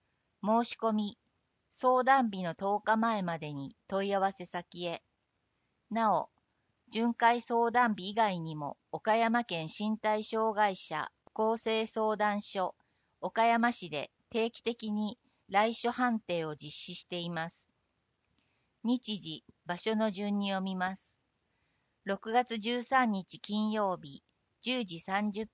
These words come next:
分から、サンライフ笠岡。八月八日金曜日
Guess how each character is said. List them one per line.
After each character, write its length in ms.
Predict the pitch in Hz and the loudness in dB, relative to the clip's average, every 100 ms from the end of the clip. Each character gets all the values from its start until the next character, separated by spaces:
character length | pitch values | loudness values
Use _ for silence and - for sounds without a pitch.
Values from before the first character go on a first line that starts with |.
| _ | _
分 240 | 151 143 | -8 -8
か 140 | - 139 | -8 -8
ら、 160 | 123 - _ _ _ _ | -8 -14 _ _ _ _
サ 240 | - 240 | -2 2
ン 100 | 247 | 2
ラ 160 | 247 240 | 4 4
イ 40 | |
フ 140 | 190 - | 2 -8
笠 360 | 160 - 185 | -14 -2 -2
岡。 300 | 156 - 135 - _ _ _ _ _ _ _ _ _ _ - | -2 -8 -12 -12 _ _ _ _ _ _ _ _ _ _ -6
八 280 | 202 - | -6 -2
月 300 | 240 247 - | 0 0 0
八 240 | 233 233 226 - | 0 2 0 0
日 220 | 208 - - | 0 0 -6
金 280 | 240 226 233 | -2 0 2
曜 260 | 226 196 | 2 2
日 240 | 160 135 | -2 -12